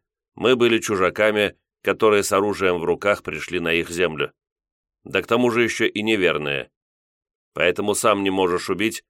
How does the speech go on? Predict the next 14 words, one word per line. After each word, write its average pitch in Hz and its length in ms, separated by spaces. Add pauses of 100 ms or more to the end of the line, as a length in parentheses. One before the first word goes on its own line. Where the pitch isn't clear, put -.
(160)
расскажи 95 580
о - 180
Шурави 92 440
тем, 101 240
кто 98 220
сможет. 95 520 (1000)
В - 100
такой 110 320
обстановке 117 580
при 92 140
таких 92 300
встречах 104 520 (280)
поступали 87 540
по-разному. 73 640